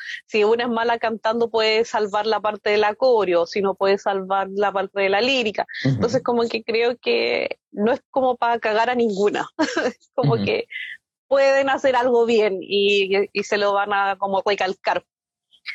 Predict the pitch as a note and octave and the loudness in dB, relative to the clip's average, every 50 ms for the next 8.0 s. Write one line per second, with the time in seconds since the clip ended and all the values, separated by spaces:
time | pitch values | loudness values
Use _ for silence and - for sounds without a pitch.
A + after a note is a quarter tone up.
0 | - - - - _ - - - - - - - - A4 A4+ A4 A4 G#4 - - | -14 -14 -14 -12 _ -2 -2 0 0 0 0 0 0 0 0 0 0 0 0 0
1 | G4 F4+ A4 G4+ A4+ - - F4+ D4+ - C4+ C4+ C#4+ C#4+ A#3 A3 G#3+ C4 - D#4+ | 2 2 2 2 2 2 0 -2 -2 0 0 2 2 2 0 0 -2 -2 -2 -2
2 | D4+ - - C#4+ D#4+ E4+ E4+ C#4+ - - C#4+ C#4+ C4+ C4 - - B3+ A#3 G3+ D#3+ | -2 -2 -2 0 2 2 0 0 0 -2 0 0 0 -2 -2 -2 0 0 0 0
3 | D#3 - - E3+ E3+ E3+ - - - C#3 B2+ A#2 G#2+ G2+ C3+ C3 B2+ B2 A#2 A2+ | 0 0 0 -2 -2 -4 -4 -2 0 0 2 0 0 0 0 2 2 2 0 0
4 | A#2 A2 A2 A2+ G#2 G#2+ G#2+ F2 - - _ _ - A2+ G#2 G2+ G2 - A2+ A#2 | 0 2 2 2 0 0 -2 -4 -6 -12 _ _ -2 0 0 0 0 0 0 0
5 | A#2+ A#2 A2+ G#2+ - A2 G2 A2+ A2 G#2 G#2+ G2+ F#2+ F2+ F2+ F2+ F2 - - _ | 2 0 0 0 -2 -2 0 0 2 2 2 2 2 0 0 -2 -2 -6 -10 _
6 | _ _ _ _ _ _ _ _ _ _ _ - F#2 E2+ G#2 G2+ G2 G2 F#2+ D#2 | _ _ _ _ _ _ _ _ _ _ _ -4 -2 -2 0 0 0 0 0 0
7 | C#2+ F#2 F2 D#2+ - - G2 G2 G2 F#2+ - - G2 F2+ F2+ F#2+ F#2 - - - | 0 0 0 -2 -2 0 2 2 2 2 2 0 -2 0 0 -2 -2 -4 -6 -8